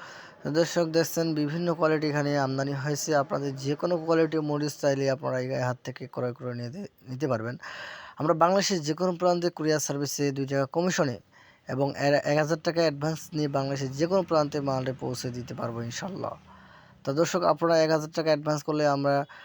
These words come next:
আপনাদেরকে এক বস্তা মরিচ দিতে পারবো ইনশাল্লাহ। তো আপনারা কেউ যদি এই মুহূর্তে কোল্ড স্টোর করতে চান, অবশ্যই কোল্ড স্টোর করতে পারবেন। ঈদের আগে বাজারটা অনেকটা কম থাকবে, ঈদের পরে বাজারটা হয়তো বা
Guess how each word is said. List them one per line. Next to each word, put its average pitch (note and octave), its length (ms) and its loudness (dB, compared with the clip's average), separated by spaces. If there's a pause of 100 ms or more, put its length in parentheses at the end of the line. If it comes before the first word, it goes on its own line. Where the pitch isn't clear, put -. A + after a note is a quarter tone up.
(160)
আপনাদেরকে D3 500 -2
এক C#3 180 2
বস্তা C#3 240 -2
মরিচ C3 300 -4 (380)
দিতে B2+ 200 -4
পারবো A#2 260 -4
ইনশাল্লাহ। A#2+ 380 -6 (440)
তো D3 80 0
আপনারা E3+ 260 2
কেউ F3 160 0
যদি F3 260 2
এই E3+ 120 4
মুহূর্তে D#3+ 300 -2
কোল্ড D3+ 240 -2
স্টোর D3 160 -6
করতে C#3 280 -6
চান, C#3+ 280 0
অবশ্যই C3 520 -4
কোল্ড B2+ 240 -8
স্টোর D3+ 160 -12
করতে C#3 240 -8
পারবেন। C3+ 460 -2 (440)
ঈদের E3+ 260 4
আগে F3 180 6
বাজারটা D#3+ 380 2
অনেকটা D3+ 320 2
কম C#3 260 -2
থাকবে, C3+ 460 -4
ঈদের C3+ 180 -4
পরে C3+ 180 -4
বাজারটা C3 420 -2
হয়তো B2 260 -4
বা B2 200 -2